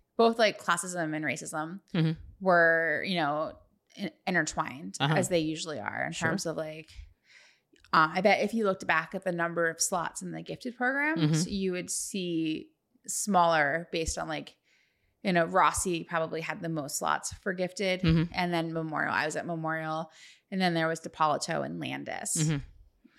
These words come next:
Speaker 1: And so Memorial was basically, like, Lan-, like, Ma-, Main Road divides, I think, pa-, east of Main Road is East Vineland.
Speaker 2: Mm-hmm.
Speaker 1: And so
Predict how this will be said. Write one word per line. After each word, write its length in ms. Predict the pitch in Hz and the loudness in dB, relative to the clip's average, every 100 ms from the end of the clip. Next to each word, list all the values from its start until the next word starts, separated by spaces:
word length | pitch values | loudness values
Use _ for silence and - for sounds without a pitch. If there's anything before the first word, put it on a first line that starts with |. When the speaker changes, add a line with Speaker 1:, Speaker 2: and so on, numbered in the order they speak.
| _ - | _ -2
Speaker 1:
And 120 | 196 | 2
so 200 | 190 175 | 4 4
Memorial 800 | 175 175 180 196 196 185 165 165 | 4 0 2 4 6 6 6 4
was 140 | 175 | 0
basically, 340 | - 160 - 165 | 0 -2 -2 -2
like, 220 | 151 160 - - - _ _ - | -2 -4 -12 -20 -20 _ _ 0
Lan-, 340 | 208 214 160 | 4 4 4
like, 140 | 170 180 | 2 2
Ma-, 320 | 185 202 - | 2 2 2
Main 240 | 214 240 | 2 2
Road 420 | 226 185 165 165 - | 6 6 6 2 0
divides, 600 | 190 170 151 156 156 - | 2 2 0 -4 -6 -6
I 100 | 175 | -6
think, 340 | 175 170 - - _ _ _ _ _ _ _ _ _ _ | -8 -10 -14 -20 _ _ _ _ _ _ _ _ _ _
pa-, 280 | - 190 180 - | 0 2 2 2
east 300 | 202 196 220 | 0 0 0
of 100 | 185 | -2
Main 200 | 180 165 | -2 2
Road 260 | 160 156 | 2 2
is 140 | 165 156 | -2 -4
East 220 | 143 - | -8 -8
Vineland. 500 | 139 113 123 113 175 | -10 -12 -12 -8 2
Speaker 2:
Mm-hmm. 180 | 160 151 185 | 4 4 2
Speaker 1:
And 140 | 180 | 0
so 300 | 170 160 156 | 2 4 2